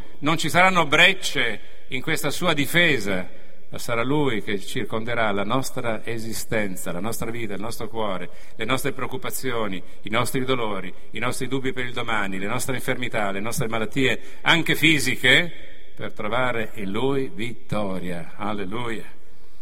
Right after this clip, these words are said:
E per chi ama il Signore c'è una conclusione al di sopra di ogni immaginazione, di più di quello che noi osiamo chiedere e pensare, domandare e pensare.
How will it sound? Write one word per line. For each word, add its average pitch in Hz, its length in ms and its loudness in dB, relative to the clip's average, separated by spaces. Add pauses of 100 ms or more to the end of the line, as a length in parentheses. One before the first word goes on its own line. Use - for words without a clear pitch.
(160)
E - 100 -2
per 131 140 0
chi 160 120 0
ama 160 160 4
il 147 60 2
Signore 151 400 2
c'è 139 160 0
una 131 160 2
conclusione 131 800 0 (560)
al 113 140 -2
di 110 80 -2
sopra 147 340 0
di 120 120 0
ogni 139 440 0
immaginazione, 123 1120 -2 (1800)
di - 180 -4
più 151 300 0 (1000)
di - 100 -2
quello 123 360 2
che 113 100 0
noi 113 240 0
osiamo 123 520 0 (840)
chiedere 120 600 0 (580)
e 98 200 0 (200)
pensare, 95 680 -2
domandare 104 640 -2
e 107 140 -2
pensare. 98 720 -2